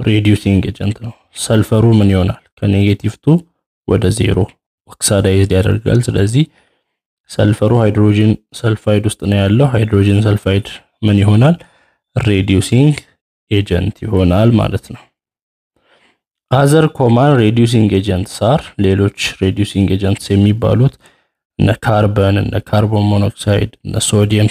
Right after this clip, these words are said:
ቲዮሰልፌት፣ እነ ሶዲየም ሰልፋይት፣ አይረን፣ የአይረን ሳልት ጨዎች አሉ። The oxidizing or reducing ability of substances depend on many factors።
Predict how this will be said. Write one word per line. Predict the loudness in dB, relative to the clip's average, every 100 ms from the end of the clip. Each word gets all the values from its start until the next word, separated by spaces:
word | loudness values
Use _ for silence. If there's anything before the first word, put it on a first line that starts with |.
| -4
ቲዮሰልፌት፣ | 0 0 2 0 0 -2 -2 -4 -4
እነ | -6 -4 -4
ሶዲየም | -2 -2 0 0 0
ሰልፋይት፣ | 0 -2 -2 0 0 2 0 -4 _ _ _ _ _ _ _ _
አይረን፣ | 0 2 2 2 0 -4 _ _ _ _ _
የአይረን | -2 0 0 0 -2
ሳልት | 0 0 0 -6 -12
ጨዎች | -2 0 0 -4 -8
አሉ። | -10 -10 -14 _ _ _ _ _ -20 -20 -20 _ _
The | 0 2
oxidizing | 2 2 2 2 2 2 0 -2 -4
or | -4 0 0 0 0
reducing | 0 2 2 2 2 2
ability | 2 0 -2 0
of | 0 0
substances | -2 -4 -4 -2 -2 -2 -4 -8 -8 -12 _
depend | -2 -2 0 2 2 0 _
on | 0 4 4
many | 4 4 4 2
factors። | 0 -4 _ -20